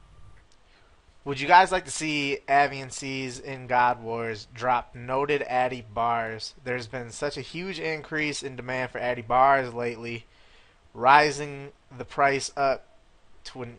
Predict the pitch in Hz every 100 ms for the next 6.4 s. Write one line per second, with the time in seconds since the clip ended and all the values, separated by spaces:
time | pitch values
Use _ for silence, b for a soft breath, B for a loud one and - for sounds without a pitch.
0 | - 160 147 135 131 123 - - - 127
1 | 120 110 110 - - - b b b b
2 | _ _ - - 135 139 127 143 151 139
3 | 131 123 - 151 147 - - b b -
4 | - - 131 123 135 131 127 127 - 139
5 | 135 131 127 127 123 117 120 - 107 104
6 | 113 113 110